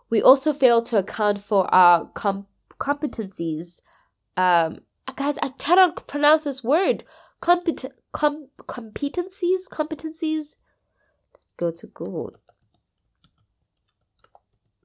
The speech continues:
'Cause I love this word. I'm always using this word, but I always pronounce it as competencies.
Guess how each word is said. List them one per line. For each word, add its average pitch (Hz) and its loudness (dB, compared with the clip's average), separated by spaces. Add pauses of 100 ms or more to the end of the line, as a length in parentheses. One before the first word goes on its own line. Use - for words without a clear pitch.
(2500)
'Cause 302 2
I 302 6
love 262 4
this 262 -2
word. 196 2
I'm 190 -2
always 262 2
using 220 -8
this 196 -6
word, 185 0
but 185 -2
I 185 0
always 214 0
pronounce 190 -4
it 185 -4
as 180 -4 (500)
competencies. 190 -8